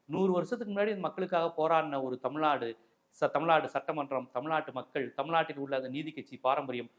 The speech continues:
நூறு வருஷம் கழிச்சு இன்னைக்கும் ஏதோ ஒரு ஒடுக்கப்பட்டவர்களுக்காக, மதத்தால் பாதிக்கப்பட்டவர்களுக்காக குரல் கொடுத்து இந்திய அளவில்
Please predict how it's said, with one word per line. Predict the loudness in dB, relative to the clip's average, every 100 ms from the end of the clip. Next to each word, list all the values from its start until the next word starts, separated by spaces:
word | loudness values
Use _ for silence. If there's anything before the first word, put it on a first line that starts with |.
| _ -8 -2
நூறு | 0 2
வருஷம் | 0 -2 -4
கழிச்சு | -6 -6 -6 -4
இன்னைக்கும் | -2 -2 -2 -4 -4
ஏதோ | 0 2
ஒரு | 2 0
ஒடுக்கப்பட்டவர்களுக்காக, | -2 -2 -4 -4 -6 -4 -2 0 0 -2 -8 _ 6
மதத்தால் | 8 8 6 4 6
பாதிக்கப்பட்டவர்களுக்காக | 4 4 -4 -4 -6 -8 -4 -2 -2 -4
குரல் | -6 -6 -8
கொடுத்து | -12 -8 -10 -12 _ -4 0
இந்திய | 2 6 8
அளவில் | 8 6